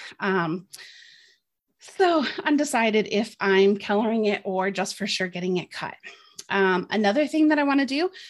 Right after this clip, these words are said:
we're up to number twenty-one on my list now, is this place called Stuntin, S T U N T I N, selfie studio.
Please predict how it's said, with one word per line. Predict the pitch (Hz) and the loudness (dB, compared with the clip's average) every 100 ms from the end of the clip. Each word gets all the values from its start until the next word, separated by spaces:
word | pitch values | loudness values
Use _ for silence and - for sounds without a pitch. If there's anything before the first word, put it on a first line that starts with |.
| - | -8
we're | 220 | -4
up | - 214 - | -2 -4 -8
to | - 240 233 | -6 0 0
number | 220 202 208 | 0 0 -4
twenty-one | - - 220 - 254 269 - 196 214 208 254 320 - - | -6 -4 -4 -2 -2 -2 -2 -2 2 4 4 2 0 -6
on | 247 | -2
my | 254 254 | 0 0
list | 247 269 - 240 | 0 -2 -4 -2
now, | 220 226 254 - | 0 0 -2 0
is | 202 202 208 - - - - _ | 2 2 0 -4 -18 -20 -20 _
this | 233 - | -4 -2
place | - 226 247 - | 0 0 2 -2
called | - - 214 214 202 - | -6 0 4 4 2 -4
Stuntin, | 202 - - 220 247 - 381 440 453 - _ _ _ - | -6 -6 0 2 2 2 2 2 0 -10 _ _ _ -4
S | 233 - - | -4 -4 -6
T | - | -2
U | 262 233 214 247 | 0 0 0 -2
N | - 208 254 269 | 0 0 0 -2
T | - 233 233 - | -4 -2 -2 0
I | 208 220 - | 0 0 0
N, | 185 269 427 392 - _ _ | 2 4 4 2 -4 _ _
selfie | - 214 208 220 294 330 | -4 0 0 -2 -4 -4
studio. | - - - 214 190 185 220 | -6 -12 -8 -8 -6 -4 -4